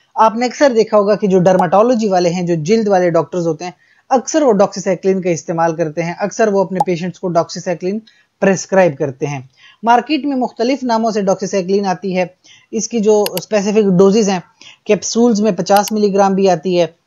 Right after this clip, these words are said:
पचहत्तर मिलीग्राम आती है, सौ मिलीग्राम और एक सौ पचास मिलीग्राम edoxa के नाम से ये आती है।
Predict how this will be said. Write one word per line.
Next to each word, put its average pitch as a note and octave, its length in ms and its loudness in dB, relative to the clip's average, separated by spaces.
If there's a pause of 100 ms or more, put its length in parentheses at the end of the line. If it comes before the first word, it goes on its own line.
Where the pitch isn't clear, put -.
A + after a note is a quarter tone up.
(180)
पचहत्तर G#3+ 360 0
मिलीग्राम G3+ 480 2
आती F3+ 280 -2
है, F3 100 2
सौ G#3+ 260 2
मिलीग्राम G3 480 0
और F#3+ 220 0
एक F#3+ 220 -4
सौ - 160 -8
पचास F3+ 460 -2
मिलीग्राम D#3+ 560 -2
edoxa G3 400 0
के F3 80 -2
नाम D3 180 -6
से C#3+ 160 -8
ये D3+ 80 0
आती C#3 320 -2
है। C3 180 -6